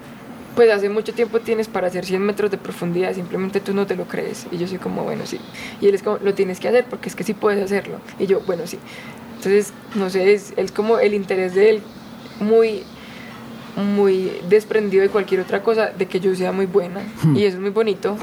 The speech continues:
Speaker 2: Claro.
Speaker 1: que él me entregue eso a mí así como
Speaker 2: Es
Speaker 1: in-, desinteresadamente.
Speaker 2: ¿Es esencial él en estos momentos en tu carrera? ¿Lo ha sido siempre?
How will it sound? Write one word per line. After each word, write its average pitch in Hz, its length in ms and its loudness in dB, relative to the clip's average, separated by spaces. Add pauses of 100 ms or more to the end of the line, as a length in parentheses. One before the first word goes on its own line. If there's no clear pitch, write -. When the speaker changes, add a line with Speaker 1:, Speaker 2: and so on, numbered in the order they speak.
Speaker 2:
Claro. 214 220 2
Speaker 1:
que - 80 4
él 180 80 0
me 185 100 -2
entregue 208 460 4
eso 196 140 0
a 202 40 0
mí 196 180 0
así 190 220 -2
como 185 340 -2 (1500)
Speaker 2:
Es 202 220 4
Speaker 1:
in-, 190 160 0 (120)
desinteresadamente. 190 880 -2 (560)
Speaker 2:
¿Es 220 140 2
esencial 214 600 4 (600)
él 247 240 4 (280)
en 196 140 6
estos 202 260 4
momentos 185 540 2
en 175 100 4
tu 143 180 -2
carrera? 185 540 0 (1160)
¿Lo 180 180 6
ha 185 80 2
sido 196 300 2
siempre? 233 600 2